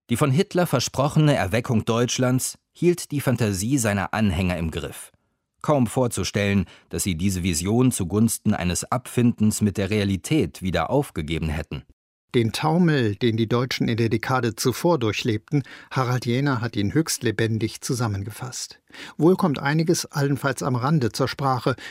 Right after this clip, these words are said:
Speaker 2: was man aber berücksichtigen muss, wenn man den Weg in die Katastrophe vollständig schildern will.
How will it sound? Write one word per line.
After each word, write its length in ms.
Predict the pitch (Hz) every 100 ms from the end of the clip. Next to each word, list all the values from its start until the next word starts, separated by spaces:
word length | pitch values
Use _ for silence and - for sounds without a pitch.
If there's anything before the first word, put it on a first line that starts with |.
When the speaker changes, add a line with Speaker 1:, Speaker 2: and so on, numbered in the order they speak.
| -
Speaker 2:
was 220 | 131 120
man 140 | 131 123
aber 180 | 110
berücksichtigen 760 | 107 107 139 - 147 - 147 135
muss, 320 | 139 143 -
wenn 200 | 135 123
man 200 | 139 135
den 240 | 127 113 107
Weg 200 | 117 113
in 120 | 117
die 80 | 117
Katastrophe 840 | - 123 113 - 117 113 110 135
vollständig 720 | 113 131 110 - 123 107 110
schildern 420 | - 123 110 107
will. 180 | 107 110